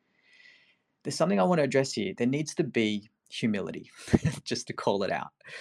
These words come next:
especially at the beginning. There needs to be a lot of sweat equity. It's not forever. And I think that's what we also have to keep in mind. But two things on this. Number one, if we agree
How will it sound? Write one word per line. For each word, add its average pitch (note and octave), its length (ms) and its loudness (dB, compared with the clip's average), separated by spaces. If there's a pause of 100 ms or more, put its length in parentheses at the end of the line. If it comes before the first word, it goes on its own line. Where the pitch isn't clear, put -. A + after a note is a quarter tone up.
(320)
especially D3 480 2
at - 160 4
the A#2 80 -4
beginning. G#2 480 -6 (880)
There B2+ 140 0
needs C#3 300 -2
to D3+ 80 2
be C3 100 2
a A2+ 100 6
lot A2+ 480 4
of A2 100 -10
sweat - 380 -4
equity. - 480 -10 (280)
It's - 200 -10
not B2+ 560 2
forever. A2 600 0 (960)
And A2 100 -8
I G#2 60 -10
think B2+ 240 -4
that's A#2+ 240 4
what A#2 120 -2
we A#2 120 0
also G#2+ 260 -4
have F#2+ 120 -8
to - 80 -18
keep - 220 -12
in - 60 -10
mind. G2 320 -8 (800)
But - 180 -4
two F#3+ 180 2
things D#3 260 0
on A2 140 0
this. - 240 -8
Number C#3+ 200 2
one, B2+ 380 2
if - 200 -6
we F3 140 4
agree B2+ 520 0